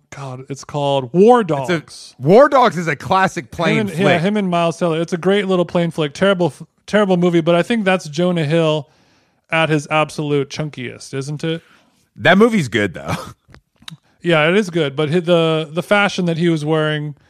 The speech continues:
Speaker 1: during that really accentuated.
Speaker 2: But
Speaker 1: like,
Speaker 2: all of
Speaker 1: like,
Speaker 2: his
Speaker 1: he
Speaker 2: fa-,
Speaker 1: would
Speaker 2: all of
Speaker 1: wear,
Speaker 2: his
Speaker 1: he would wear, like,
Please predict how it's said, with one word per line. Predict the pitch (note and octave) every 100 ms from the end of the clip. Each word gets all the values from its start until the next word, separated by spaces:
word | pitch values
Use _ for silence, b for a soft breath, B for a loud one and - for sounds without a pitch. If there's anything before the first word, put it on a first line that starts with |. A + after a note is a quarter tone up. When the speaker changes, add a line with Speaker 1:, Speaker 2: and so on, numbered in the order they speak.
| _
Speaker 1:
during | - D#3+ D#3 E3+
that | E3+ E3+ -
really | D3+ D3+ E3+ D#3+
accentuated. | D3+ D3+ - D#3+ D3+ D3+ D#3 D#3 D3+ D#3+
Speaker 2:
But | G3+
Speaker 1:
like, | G#3+
Speaker 2:
all | A#3+ D#4+
of | C#4+
Speaker 1:
like, |
Speaker 2:
his | G#3+
Speaker 1:
he | A3
Speaker 2:
fa-, |
Speaker 1:
would | G#3+
Speaker 2:
all | F#3+ F3
of | C#4
Speaker 1:
wear, | C#4
Speaker 2:
his | G#3+
Speaker 1:
he | G#3
would | G#3
wear, | F3+ F#3 F3+
like, | F3 E3